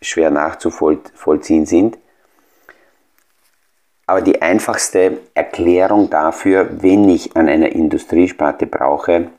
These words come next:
warum es Sinn macht, dort laufend hineinzukaufen, ist, dass meine Erträge und meine Gewinne ich natürlich auf zwei Seiten machen kann. Erstens im Einkauf.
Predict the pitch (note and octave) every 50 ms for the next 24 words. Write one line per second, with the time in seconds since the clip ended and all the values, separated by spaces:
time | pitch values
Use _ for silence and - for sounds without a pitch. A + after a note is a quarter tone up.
0 | _ _ - E2 E2 E2 E2 D#2+ D2+ - - - F#2+ F#2+ F#2 F2+ D#2+ D2+ - -
1 | - D2+ D2 D2+ D2+ - D2+ C#2+ D#2 D#2 - - D#2 D2 - C2+ C2 B1+ C2+ D2+
2 | - - - - - - D#2 D#2 - - F2+ F2+ - - _ _ _ _ _ _
3 | _ _ _ _ _ _ _ _ _ _ _ - - - - - - - - -
4 | - _ _ F2+ F#2+ G2 - - - - _ _ _ _ _ _ _ _ _ _
5 | F#2 F#2 F#2 - - _ _ _ _ _ _ _ _ _ _ - F#2 F2+ F2 F2+
6 | F2+ - - F2 F2 - - D#2 F2 F#2 G2+ G2 G#2 F#2+ F#2 F2+ F2 E2+ E2 E2
7 | D#2+ D2+ - E2 D2+ D2 E2 F2 F2+ F#2+ F#2+ - - D#2+ - - E2 - - -
8 | F2+ F2 G2 F#2 - - - - - - - - - - D#2+ D2+ E2 E2+ - -
9 | E2+ E2 D#2+ - - E2+ D2+ C2+ B1+ - - - - - - - B1+ - - -
10 | - E2 D#2+ D#2 - - - - G2 F#2 F2+ - - - - _ _ _ _ _
11 | _ F#2+ F2 E2 - - D2+ D2+ D2+ D2 - D2 C2+ D2+ - -